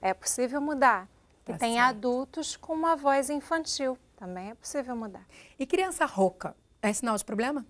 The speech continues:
Speaker 1: Rouquidão não pode ser encarado como algo que é normal.
Speaker 2: Uhum.
Speaker 1: O normal é a norma. E não é norma. Pode ser que essa criança tem um comportamento vocal em casa que é muito intenso. Pode ser que todos falem em forte intensidade.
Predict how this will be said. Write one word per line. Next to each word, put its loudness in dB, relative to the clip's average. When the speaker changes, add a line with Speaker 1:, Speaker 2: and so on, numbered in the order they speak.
Speaker 1:
Rouquidão 4
não 2
pode 6
ser 0
encarado 2
como 0
algo 6
que -4
é 6
normal. 2
Speaker 2:
Uhum. -4
Speaker 1:
O 4
normal 6
é 4
a 4
norma. 2
E -4
não 6
é 8
norma. 2
Pode 6
ser 0
que -4
essa -2
criança 0
tem 2
um 0
comportamento 0
vocal 2
em -2
casa 2
que -10
é -2
muito -2
intenso. -2
Pode 6
ser 0
que -18
todos 6
falem 4
em -4
forte 4
intensidade. -2